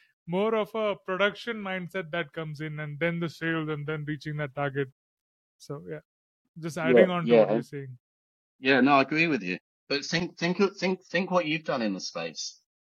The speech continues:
Speaker 2: You know, you're, you're an artist and a good artist, um, but you're, but you've, you've, you've, you've leveraged a, a position of leadership,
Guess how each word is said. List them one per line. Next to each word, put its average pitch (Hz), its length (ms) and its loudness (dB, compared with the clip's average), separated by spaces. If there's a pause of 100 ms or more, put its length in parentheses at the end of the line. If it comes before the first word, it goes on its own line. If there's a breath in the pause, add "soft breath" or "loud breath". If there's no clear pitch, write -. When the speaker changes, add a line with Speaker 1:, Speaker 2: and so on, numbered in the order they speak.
(140)
Speaker 2:
You 110 80 -4
know, 110 60 4
you're, 143 220 4
you're 143 200 10
an 120 60 10
artist 135 560 6
and 113 100 -2
a 110 40 -6
good 147 200 -4
artist, 113 560 -6 (340)
um, 117 400 4 (220)
but 131 100 0
you're, 135 340 4
but 127 120 -6
you've, 131 280 -2
you've, 127 220 -6 (100)
you've, 123 320 -8
you've 120 200 -8
leveraged 127 720 0 (600)
a, 110 360 2
a 107 120 0
position 113 540 -2
of 107 240 4 (360)
leadership, 107 580 0